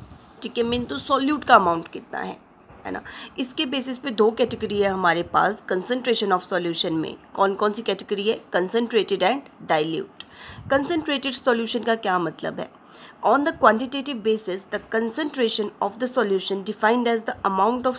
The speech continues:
solute present in a given amount of solution, ठीक है। ये डिपेंड करता है कि सॉल्यूट का अमाउंट कितना है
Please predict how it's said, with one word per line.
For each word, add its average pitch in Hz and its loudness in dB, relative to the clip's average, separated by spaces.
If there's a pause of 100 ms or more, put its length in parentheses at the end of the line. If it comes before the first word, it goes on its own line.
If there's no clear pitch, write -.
solute 175 0 (160)
present 214 -2
in 214 -4
a 202 0 (180)
given 214 0 (100)
amount 170 -2
of 208 -4 (140)
solution, 269 -2 (520)
ठीक 202 -6
है। 220 -4 (360)
ये 214 0
डिपेंड 240 2
करता 262 0
है 254 2 (380)
कि 262 -4
सॉल्यूट 294 4
का 302 4
अमाउंट 202 4
कितना 196 2
है 196 0